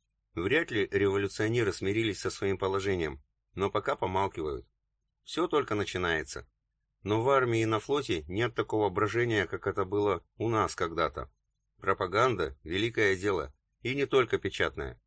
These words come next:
Даже театры на своих сценах вовсю превозносят мужество и великий дух русского солдата. И среди интеллигенции стало немодно преклоняться перед Западом. Голода в столице нет и не предвидится,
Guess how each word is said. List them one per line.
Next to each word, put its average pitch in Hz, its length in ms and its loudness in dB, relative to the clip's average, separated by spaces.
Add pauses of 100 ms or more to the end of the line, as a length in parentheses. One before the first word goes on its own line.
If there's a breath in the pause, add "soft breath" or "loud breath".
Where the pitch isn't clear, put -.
(300)
Даже 110 340 2
театры 127 540 2
на 90 120 -2
своих 98 300 0
сценах - 500 -2
вовсю 92 280 -2
превозносят 95 720 -2
мужество 104 440 -2
и 87 100 0
великий 98 360 -2
дух 107 400 -2
русского 92 460 -2
солдата. 80 540 -4 (600)
И 95 100 -2
среди 113 480 -2
интеллигенции 104 960 -2 (260)
стало 131 360 0
немодно 110 500 2
преклоняться 101 600 -2
перед 90 260 -4
Западом. 78 500 -2 (580)
Голода 113 500 2
в - 40 -10
столице 110 440 -2
нет 110 240 -2
и 101 60 -2
не 95 100 -2
предвидится, 90 720 -6